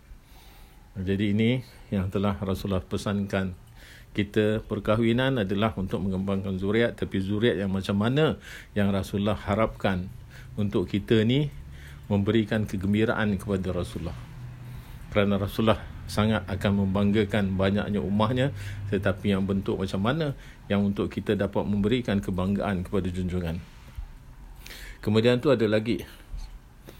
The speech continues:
hadis yang bersangkutan dengan pernikahan ni,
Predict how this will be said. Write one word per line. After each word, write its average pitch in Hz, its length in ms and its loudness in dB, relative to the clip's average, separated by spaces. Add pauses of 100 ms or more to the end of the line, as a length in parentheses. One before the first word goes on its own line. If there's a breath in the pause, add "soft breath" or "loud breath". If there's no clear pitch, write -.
(280 loud breath)
hadis 104 320 2
yang 101 160 2
bersangkutan 101 560 0
dengan 98 240 0
pernikahan 98 560 0
ni, 123 240 -2